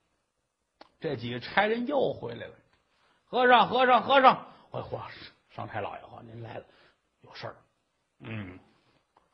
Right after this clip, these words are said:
上回我们来还记得吧？”“记得，记得，常州府来的。”“是，是，是，是。”“哎呀，上回回去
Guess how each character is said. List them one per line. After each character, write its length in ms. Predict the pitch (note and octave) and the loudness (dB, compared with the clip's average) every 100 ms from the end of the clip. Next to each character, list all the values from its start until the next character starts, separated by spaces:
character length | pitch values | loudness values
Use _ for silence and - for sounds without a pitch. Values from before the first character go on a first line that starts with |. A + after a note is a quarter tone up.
| _ _ _ _ | _ _ _ _
上 140 | E3 F3 | 0 0
回 20 | |
我 40 | F3+ | 2
们 80 | |
来 100 | D#3+ | 0
还 80 | E3 | 0
记 160 | F3 F3+ | -2 -4
得 80 | C#3+ | -6
吧 80 | - | -8
？”“记 100 | A#2+ | -18
得， 100 | - - | -18 -20
记 80 | - | -20
得， 80 | _ _ _ _ | _ _ _ _
常 240 | - E3+ | -12 -8
州 120 | F#3 E3+ | -6 -6
府 200 | A2 - | -8 -12
来 160 | F2+ | -12
的。 60 | - | -12
”“是， 180 | - - | 0 0
是， 140 | C#3+ A#2 | 0 -8
是， 140 | - | -18
是。 160 | - - _ _ _ _ _ _ _ _ _ _ _ _ - | -20 -20 _ _ _ _ _ _ _ _ _ _ _ _ -16
”“哎 100 | - | -8
呀， 360 | - - - - - - _ _ _ _ _ _ | -6 -6 -8 -14 -20 -20 _ _ _ _ _ _
上 220 | - A2+ | -12 -8
回 80 | D#3+ | -6
回 200 | C#3 E3 | -6 -6
去 460 | D3+ B2+ - - | -8 -8 -12 -18